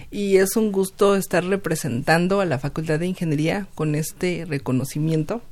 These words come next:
tan, tan valioso tan valioso por, por, <clears throat> eh, tener un nombre tan emblemático como es Sor Juana Inés de la Cruz.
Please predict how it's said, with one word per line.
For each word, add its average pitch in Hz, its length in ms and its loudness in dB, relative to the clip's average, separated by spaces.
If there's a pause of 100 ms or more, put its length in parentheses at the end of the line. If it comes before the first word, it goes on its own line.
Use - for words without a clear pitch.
(560)
tan, 156 540 -4 (320)
tan 202 180 2
valioso 208 560 4 (300)
tan 165 160 -6
valioso 170 380 -2
por, 156 320 -4
por, - 220 -2
<clears throat> 196 420 -2
eh, 156 100 -4
tener 190 380 4
un 202 200 6
nombre 190 400 6
tan 139 380 0
emblemático 180 840 0
como 156 240 0
es - 280 -4
Sor 156 220 -4
Juana 151 220 -2
Inés 143 240 -2
de - 80 -6
la - 120 -8
Cruz. - 260 -12